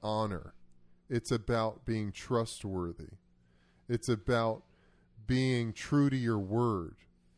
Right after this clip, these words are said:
It's about true fucking intimacy.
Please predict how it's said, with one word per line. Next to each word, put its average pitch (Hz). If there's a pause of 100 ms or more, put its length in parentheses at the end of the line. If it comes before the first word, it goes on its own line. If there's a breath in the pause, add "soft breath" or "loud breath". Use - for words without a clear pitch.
(300 soft breath)
It's 120
about 117 (300)
true 165
fucking 139
intimacy. 110